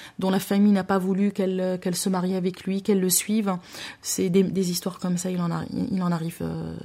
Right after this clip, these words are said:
tout le temps, constamment. Mais, euh, et donc cette femme-là disait, « Je pourrais, c'est un peu comme leur vie, je pourrais renier toute famille et toute rivière qui t'emporte, je me jetterai dedans.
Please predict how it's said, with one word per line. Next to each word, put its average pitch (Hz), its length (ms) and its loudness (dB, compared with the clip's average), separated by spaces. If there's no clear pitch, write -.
tout - 120 -12
le 170 60 -8
temps, 196 240 -4
constamment. 190 540 -2
Mais, 214 560 10
euh, 180 500 0
et 196 140 0
donc 220 180 6
cette 190 180 0
femme-là 208 360 2
disait, « 196 420 4
Je 196 140 2
pourrais, 226 640 8
c'est - 100 -4
un 185 80 -2
peu 214 140 -2
comme 196 200 4
leur 180 200 2
vie, 214 240 0
je 190 180 2
pourrais 220 360 4
renier 208 360 6
toute 202 220 -6
famille 214 520 4
et 185 80 0
toute - 260 -6
rivière 208 460 4
qui 208 120 0
t'emporte, 202 460 0
je 185 140 2
me 190 160 2
jetterai 196 480 4
dedans. 202 400 4